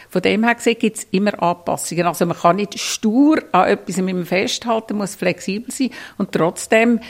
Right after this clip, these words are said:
äh, will man natürlich erreichen, dass man die, die Vorlagen dann, äh, eine Zustimmung findet, sei es im Landrat oder sei es beim Volk. Und, äh, von dem her gesehen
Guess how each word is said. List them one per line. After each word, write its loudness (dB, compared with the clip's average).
äh, 6
will 4
man 6
natürlich 4
erreichen, 2
dass 2
man -2
die, -4
die -4
Vorlagen 2
dann, 0
äh, -2
eine 2
Zustimmung 0
findet, -2
sei -8
es -10
im -2
Landrat -4
oder -6
sei -6
es -14
beim -4
Volk. -4
Und, 0
äh, 4
von -2
dem 2
her 2
gesehen 0